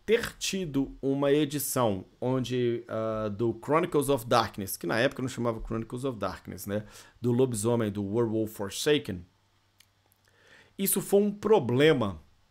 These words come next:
porque, ah,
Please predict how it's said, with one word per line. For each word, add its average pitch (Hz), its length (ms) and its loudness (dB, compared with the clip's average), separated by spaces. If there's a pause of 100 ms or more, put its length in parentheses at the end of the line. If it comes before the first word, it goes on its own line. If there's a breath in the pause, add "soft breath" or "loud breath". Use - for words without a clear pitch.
(840)
porque, 175 1040 2 (280)
ah, 151 540 2